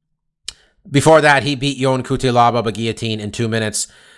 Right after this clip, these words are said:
Uh, my man's got eighteen finishes and twenty-one wins. His last five fights, where he is three and two, ended in the first round. So, yeah, just under one and a half rounds coming in at minus one twenty.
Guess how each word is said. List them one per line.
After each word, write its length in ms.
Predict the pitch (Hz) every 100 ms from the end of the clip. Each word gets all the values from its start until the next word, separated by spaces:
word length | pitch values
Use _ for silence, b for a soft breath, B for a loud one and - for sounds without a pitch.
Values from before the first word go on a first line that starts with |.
| b b -
Uh, 220 | 113 113
my 60 | 135
man's 220 | 151 143
got 240 | 139 123 -
eighteen 320 | 139 131 127
finishes 400 | 110 117 110 113
and 80 | 101
twenty-one 460 | 107 113 110 107 107
wins. 340 | 107 104 101
His 220 | 95 113 120
last 300 | 123 117 -
five 240 | 117 110
fights, 360 | - 110 104 -
where 140 | 110
he 120 | 107
is 160 | 113 98
three 260 | - 127 117
and 140 | 110
two, 260 | 123 107 104
ended 240 | 117 110
in 120 | 107
the 80 | 104
first 280 | 104 101 -
round. 320 | 101 95 95 b b b b b b b b b b b _ _
So, 420 | - 131 110 101 85
yeah, 340 | 107 101 85 - _ _ _ _ _
just 320 | - - - - _ _ _ _ _
under 340 | 135 151 110 95
one 160 | 98
and 80 | 95
a 40 | 98
half 180 | 104
rounds 320 | 110 104 107 -
coming 300 | 113 104 104
in 160 | 113
at 200 | 127 90
minus 360 | 95 101 98 92
one 140 | 98
twenty. 340 | 87 85 71